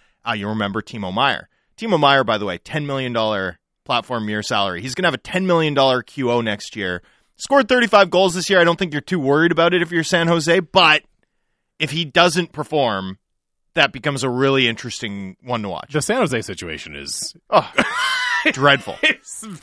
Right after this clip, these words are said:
Speaker 2: very, very, I'll, I'll say interesting. I'll take the diplomatic approach. But
Speaker 1: Dreadful.
Speaker 2: that's a topic for another day. But yeah, what a bizarre situation out there.
Speaker 1: Brutal. Anyway, rewind back to Boeser.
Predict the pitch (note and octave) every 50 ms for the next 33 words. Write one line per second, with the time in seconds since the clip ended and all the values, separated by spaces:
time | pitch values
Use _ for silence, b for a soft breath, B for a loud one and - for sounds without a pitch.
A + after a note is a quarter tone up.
0 | - - A#3 B3+ A#3+ - _ F#3+ A3 E3 C3+ F3 F3+ F#3 F3+ F3 F3+ E3 A#3 B3+
1 | - - A3 A3+ - - A#3 - - E3 D#3 D#3 C#3 A#2 G2 F#2 - - G2+ G2+
2 | B2 A#2+ - C#3+ B2 C#3 A#2+ G#2 B2+ - - B2 A2+ G#2+ G#2+ G#2 G#2+ G2 G2 -
3 | _ G#2+ G2 - G#2+ G#2+ G#2 G#2+ G2+ - D2+ - B B B B3 B3+ A#3 A#3 F#3+
4 | A#3+ G3+ F#3+ D#3+ F3 - - F3 D3 C3+ C3 A#2+ A#2 A2+ A2 F#2+ F#2 F#2 B2 C3+
5 | B2+ G#2 G#2+ B2 C3+ D#3 C3+ C#3 B2 A2+ A#2 A#2 - - B2+ - A2+ G2+ F#2+ F2+
6 | D#2 F2+ E2 E2+ E2 D#2+ D#2 D#3 D3+ C#3+ A#2+ F#2 D2+ - _ E3 E3+ F3 D3 A2
7 | D#2+ D#2 _ _ _ _ _ _ _ _ _ _ _ _ _ _ _ _ _ _
8 | _ _ _ _ _ _ _ _ _ _ _ - C3 C#3 C#3 C3+ B2 A#2 A2+ A2+
9 | G2+ B2 A2+ G#2+ - G#2+ G#2 F#2+ E2+ - -